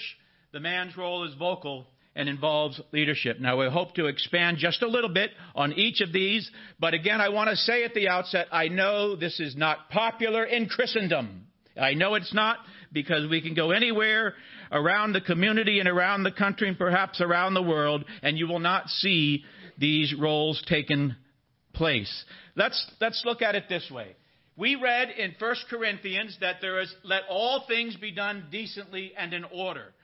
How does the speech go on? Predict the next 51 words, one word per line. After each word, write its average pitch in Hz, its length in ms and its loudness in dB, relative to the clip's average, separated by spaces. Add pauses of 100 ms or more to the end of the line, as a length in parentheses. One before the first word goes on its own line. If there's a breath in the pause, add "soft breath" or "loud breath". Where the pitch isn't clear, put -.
right? 180 300 -4
Order. 226 480 -4 (160 soft breath)
There's 170 160 -10
a 160 160 -8
good 220 240 -6
word 233 300 -4
to 202 40 -12
get 226 160 -8
a 226 80 -6
hold 226 280 -10
of 175 160 -10
there 190 180 -10
when 180 100 -14
it 170 120 -18
comes 208 240 -16
to 202 100 -20
the 196 80 -20
New 208 140 -18
Testament 202 560 -14
church. 175 240 -12 (100)
Order. 208 440 -8 (680 soft breath)
It's 185 160 -14
an 214 80 -8
arranging, 220 600 -8
an 180 100 -12
arrangement. 196 540 -10 (340 soft breath)
What 277 380 -8
would 269 100 -8
it 254 160 -12
be 247 140 -14
like 233 280 -6
in 220 120 -8
alphabetical 214 680 -8
order 220 300 -8
if 220 80 -12
we 214 140 -10
went 226 220 -8
to 214 60 -12
look 220 260 -10
up 220 200 -6
in 214 80 -12
the 214 160 -8
phone 226 300 -10
book, 226 220 -8
we 208 100 -10
went 220 220 -8
to 226 80 -10
look 220 260 -10
up, 214 260 -8
uh, 208 60 -10 (720 soft breath)
uh, 165 80 -16